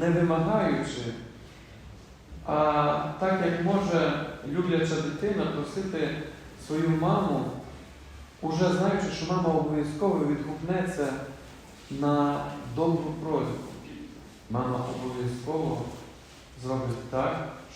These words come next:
щоб дитині було добре. Отож, і ми сьогодні просимо Преблагу Скоропослушницю роду людського, щоб вона допомогла нам у всіх наших бідах і нещастях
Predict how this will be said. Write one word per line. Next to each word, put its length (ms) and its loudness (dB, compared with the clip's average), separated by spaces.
щоб 120 -6
дитині 460 -2
було 260 -4
добре. 320 -2
Отож, 320 2
і 100 6
ми 60 6
сьогодні 600 2
просимо 500 4
Преблагу 460 2
Скоропослушницю 840 -2
роду 300 2
людського, 460 2
щоб 240 -2
вона 420 0
допомогла 760 4
нам 400 2
у 160 2
всіх 560 2
наших 380 2
бідах 240 0
і 100 -2
нещастях 680 0